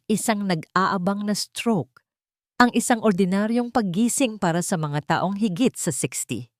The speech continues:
Ano nga ba ang ginagawa ni Aling Margarita tuwing umaga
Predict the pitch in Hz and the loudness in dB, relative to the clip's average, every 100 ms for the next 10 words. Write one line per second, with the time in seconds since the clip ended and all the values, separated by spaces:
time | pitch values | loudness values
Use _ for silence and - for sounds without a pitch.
0 | _ _ - 208 185 170 160 156 160 170 | _ _ -2 0 0 0 0 0 0 0
1 | 160 160 165 170 170 - 156 165 180 175 | -2 -2 -2 -2 -2 -2 -2 -2 -2 -2
2 | 156 156 156 156 151 139 - _ _ _ | -2 -2 -2 -2 -4 -4 -8 _ _ _
3 | - 311 269 190 160 139 135 131 | -2 0 2 0 0 0 -2 -2